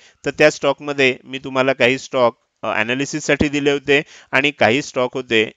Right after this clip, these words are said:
ह्याच्यामध्ये आपण, मी तुम्हाला फक्त त्याची माहिती सांगितली होती, पूर्वी ते स्टॉक कव्हर केलेले होते. तर सगळ्यात पहिले आपण जे ॲनालिसिससाठी दिलेले स्टॉक होते ते समजून घेऊया.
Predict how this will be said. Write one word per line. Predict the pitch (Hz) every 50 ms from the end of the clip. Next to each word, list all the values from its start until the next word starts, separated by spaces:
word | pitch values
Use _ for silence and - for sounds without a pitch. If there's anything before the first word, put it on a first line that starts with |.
| _ -
ह्याच्यामध्ये | 110 113 113 - 151 139 135 123 117 123 120
आपण, | 117 104 _ - 110 127 165 190 - _ _ -
मी | 131 135
तुम्हाला | 135 135 135 120 120 123 131 131
फक्त | - 127 110 _ _ - 131 139 180 - _ - - _ _ _ _ _ - -
त्याची | 131 127 - - 170
माहिती | 165 139 113 107 107 156 - 175 165
सांगितली | 170 151 139 139 131 117 123 123
होती, | 123 120 135 143
पूर्वी | 135 - 131 123 127 127 139 147 -
ते | 143 139
स्टॉक | - - - 113 110 135 165 _ _ _ _ -
कव्हर | - 135 139 139 -
केलेले | - - 104 95 95 95 92 90
होते. | 87 82 - - 87 92 - - - - _ -
तर | - 151
सगळ्यात | - 156 143 147 160 170 _ -
पहिले | 165 147 151 151 151 160
आपण | 156 143 151 151 143 143 147 - - 135 135 127
जे | 135 139 139
ॲनालिसिससाठी | 110 117 117 123 135 139 131 - 147 139 - 143 131 135 135
दिलेले | 127 127 123 123 123 123
स्टॉक | 120 - - 131 117 -
होते | 127 113 104 - 107
ते | 104 113 120
समजून | - - 117 113 110 113 113 113
घेऊया. | 110 107 101 98 98 95 95